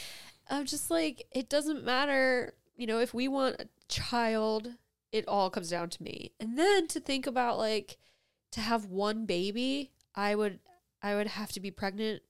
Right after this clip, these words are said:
Speaker 2: collectively for sixteen months.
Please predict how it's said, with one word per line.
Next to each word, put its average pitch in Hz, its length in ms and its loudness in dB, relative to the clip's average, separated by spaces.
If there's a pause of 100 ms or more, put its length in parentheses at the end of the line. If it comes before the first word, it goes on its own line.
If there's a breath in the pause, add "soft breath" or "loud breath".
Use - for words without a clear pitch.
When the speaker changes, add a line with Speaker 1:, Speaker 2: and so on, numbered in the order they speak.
(440)
Speaker 2:
collectively 226 680 -2
for 202 260 -4
sixteen - 640 -4
months. - 400 -10